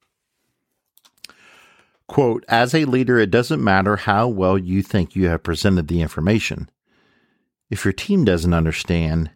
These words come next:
you have failed." Let's stop there. I want to point out real quick, does this sound familiar?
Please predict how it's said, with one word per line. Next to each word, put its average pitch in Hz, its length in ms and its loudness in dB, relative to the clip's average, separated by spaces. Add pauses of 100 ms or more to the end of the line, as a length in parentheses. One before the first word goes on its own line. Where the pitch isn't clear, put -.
(480)
you 110 380 0
have 87 260 -2
failed." 73 580 -4 (1800)
Let's 143 160 -2
stop 87 300 0
there. 60 300 -10 (2250)
I 139 80 2
want 165 180 2
to - 60 -14
point 113 160 4
out 101 220 2
real 107 180 0
quick, - 840 -2
does 107 280 0
this 185 220 2
sound 120 720 0
familiar? 98 680 -2